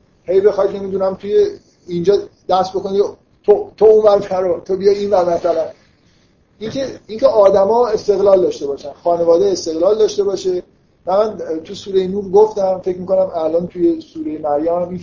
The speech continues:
فضا در واقع به نوعی وجود داره. فکر کنم دیدگاه دینی اینجوریه، اول اصالت با فرد، بعد خانواده است، بعد خیشانه، بعد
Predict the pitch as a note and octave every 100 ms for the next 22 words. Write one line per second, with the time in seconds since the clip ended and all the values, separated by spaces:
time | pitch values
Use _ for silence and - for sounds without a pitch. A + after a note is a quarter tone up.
0 | - C#3+ D3 F3 F3+ E3 D3+ E3+ E3 D#3+
1 | F3 E3 D#3 D#3 - G#4+ G#4 _ _ _
2 | _ _ - G#3+ A3 G#3+ G3 F3 F#3 F#3+
3 | F3 E3+ F3+ F#3 - D3 D3 D3 - -
4 | _ _ _ _ _ _ - F3 F3+ F#3
5 | A3 G#3 - F3 F#3+ F3 E3+ E3 D3+ -
6 | _ _ _ _ _ _ _ E3 G3 -
7 | D#3 C#3+ C3+ C3+ - - _ _ _ _
8 | _ - D#3+ G3 G3 _ _ _ _ _
9 | _ _ _ _ _ _ _ _ _ _
10 | _ _ _ _ _ _ F3 E3+ G3 F3
11 | D3+ - _ _ _ _ _ _ _ _
12 | _ _ _ _ _ - E3 G3